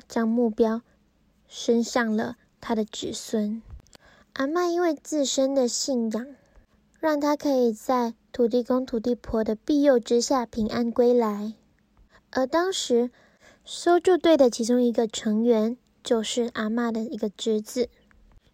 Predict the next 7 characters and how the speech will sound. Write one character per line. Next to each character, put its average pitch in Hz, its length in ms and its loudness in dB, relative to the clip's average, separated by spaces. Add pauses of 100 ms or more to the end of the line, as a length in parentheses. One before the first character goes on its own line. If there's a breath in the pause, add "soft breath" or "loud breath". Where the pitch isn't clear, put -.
(240)
而 285 180 0
正 381 300 -2
是 339 340 0
因 277 220 -2
为 285 260 2 (480 loud breath)
他 254 420 -4 (140)
去 262 260 -2